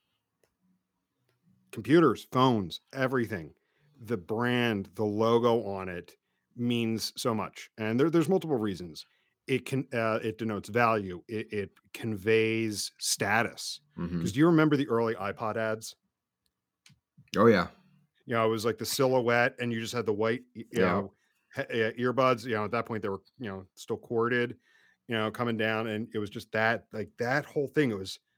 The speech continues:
Speaker 1: so simple, but it conveyed the value. People wanted the white earbuds because, hey, I have an iPod.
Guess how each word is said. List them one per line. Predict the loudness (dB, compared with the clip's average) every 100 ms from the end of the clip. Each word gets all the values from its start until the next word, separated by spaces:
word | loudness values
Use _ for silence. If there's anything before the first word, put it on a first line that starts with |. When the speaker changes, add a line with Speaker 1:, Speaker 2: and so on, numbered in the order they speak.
| _
Speaker 1:
so | -12 -8
simple, | -2 2 4 2
but | -2 -2
it | -6
conveyed | -8 -6 -2 -2
the | -4
value. | -2 2 2 0 -6 -12 _ _ _ -10
People | -6 -4 -2
wanted | 2 4 6 4 0 -8 -16 _ _ _ _ -4
the | 0
white | 2 2 2
earbuds | 2 4 4 0 0 -6 -10 _ _ -10
because, | -6
hey, | 2 2 2
I | -2 -4
have | -4
an | -6
iPod. | -6 -8 -10